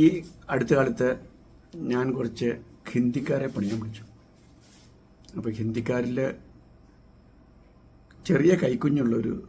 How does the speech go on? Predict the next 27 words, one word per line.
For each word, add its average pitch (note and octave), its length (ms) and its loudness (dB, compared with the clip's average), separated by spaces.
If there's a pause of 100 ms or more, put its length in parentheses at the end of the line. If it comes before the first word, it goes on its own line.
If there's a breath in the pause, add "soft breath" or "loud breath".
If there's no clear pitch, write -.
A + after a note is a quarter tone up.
സ്ത്രീ A#2 180 -6 (100)
ഉണ്ടായിരുന്നു, - 320 -8 (240)
അതിൻ്റെ A2+ 300 -2
ഭർത്താവ് A2+ 380 -6
ഉണ്ടായിരുന്നു. - 320 -12 (1300)
അപ്പം - 140 -4 (100)
ഞാൻ D#3+ 240 6
വിചാരിച്ചു, E3+ 320 4
ഇവരെങ്ങനെയാ E3 380 6
ഇതിനെ B2+ 180 0 (500)
ഇത് - 120 -4 (100)
വെച്ച് A2+ 280 -4
വേല A2 180 -2 (120)
ചെയ്യുന്നതെന്ന് G2+ 540 -6
സംബന്ധിച്ച്. - 360 -12 (2500)
എന്നപ്പോൾ B2 340 0
ഞാനത് D3 480 0
അവരെ C#3+ 200 2 (300)
സ-, G2+ 100 -10 (520)
പണി C3 160 -2
ചെയ്യുന്ന B2 300 0
സ്ഥലമൊക്കെ A#2+ 340 -2
കാണിച്ചു A#2 260 -2
കൊടുത്തു. A2 240 -6 (2250)
അത് A#2+ 80 0
കഴിഞ്ഞിട്ട് B2+ 280 2
അവർക്ക് A#2+ 220 0